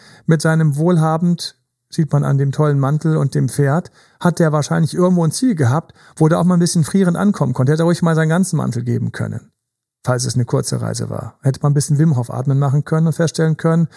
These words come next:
für zwanzig, dreißig Minuten, bis ich bei meinem Schloss wieder zurück bin oder bei meiner, bei meinem tollen Gutshaus, da kann ich auch mal.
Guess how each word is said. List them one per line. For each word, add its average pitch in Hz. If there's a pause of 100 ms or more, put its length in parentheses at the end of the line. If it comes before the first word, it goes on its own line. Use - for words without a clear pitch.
(500)
für 156
zwanzig, 156
dreißig 151
Minuten, 160
bis 151
ich 156
bei 160
meinem 151
Schloss 160
wieder 160
zurück 165
bin 139
oder 131
bei 135
meiner, 131
bei 131
meinem 131 (160)
tollen 139
Gutshaus, 151
da 151
kann 147
ich 143
auch 147
mal. 156